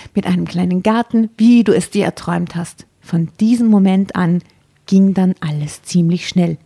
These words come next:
Wir wollten keine Zeit verlieren. Inzwischen sind Marco und ich auch bereits verheiratet. Das Haus renovieren wir langsam und schrittweise. Das meiste dabei machen wir selbst. Bernadette greift uns finanziell großzügig unter die Arme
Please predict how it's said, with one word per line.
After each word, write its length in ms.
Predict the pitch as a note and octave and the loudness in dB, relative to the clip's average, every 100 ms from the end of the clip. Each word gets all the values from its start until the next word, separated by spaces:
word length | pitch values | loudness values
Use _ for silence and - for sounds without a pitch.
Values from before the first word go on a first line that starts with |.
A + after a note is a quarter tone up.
| _ _ _ | _ _ _
Wir 140 | F#3+ | 0
wollten 240 | E3 D#3 F3 | 0 -2 -6
keine 300 | - D3 D3 | -6 -8 -8
Zeit 240 | - G3 | -8 -8
verlieren. 360 | - E3+ F3 F3+ _ _ _ _ - - _ - | -8 -6 -6 -8 _ _ _ _ -20 -20 _ -4
Inzwischen 640 | C#4+ D4 - G3+ - G#3+ | -2 -2 -4 -4 -2 -2
sind 240 | G#3+ C4 A#3+ | -2 0 2
Marco 420 | G3 F#3 - A3 | 2 0 -6 -6
und 160 | G#3+ - | -6 -8
ich 220 | G#3+ - | -10 -4
auch 260 | G3 A3+ - | 0 0 -4
bereits 380 | - A#3+ B3+ - | -6 -4 -6 -6
verheiratet. 600 | C4 A#3 A#3+ A3+ A3+ A3 _ - _ | -4 -2 -2 -2 -2 -4 _ -20 _
Das 220 | - A#3 G3 | -2 -2 -2
Haus 420 | G#3 C#4 C#4+ - | 0 0 -2 -2
renovieren 540 | C#4+ B3 F3 G#3 G3 | 0 -2 0 0 2
wir 100 | G#3 | 0
langsam 420 | F#3 F#3+ - A3 | 0 -4 -2 -2
und 140 | A#3 A#3 | -2 -4
schrittweise. 640 | - C4 - E3+ E3+ F3+ - _ _ - | -6 -6 -6 -6 -6 -8 -10 _ _ -12
Das 160 | - D#3+ | -8 -4
meiste 380 | E3+ F3+ - B3 | -4 -4 -4 -4
dabei 240 | A#3+ G#3+ | -2 -2
machen 360 | D#3+ E3 - F#3+ | -4 -4 -4 -4
wir 100 | A3+ | -4
selbst. 500 | - D3+ - - - _ - - - | -8 -12 -14 -20 -20 _ -20 -20 -10
Bernadette 500 | E3+ D#3+ - D4 - | -6 -4 0 -2 -2
greift 300 | - D4+ - | -6 -6 -4
uns 180 | C4 - | -6 -2
finanziell 420 | A3 G#3 G3+ G3+ | 0 0 -2 -6
großzügig 880 | - F3+ G#3 A3+ - - G3 F3 E3+ | -4 0 4 4 0 -8 -6 -6 -4
unter 220 | G3+ F3+ | -6 -4
die 200 | F#3 F#3+ | -6 -6
Arme 420 | F#3 G3 F#3+ F3+ | -4 -2 0 -2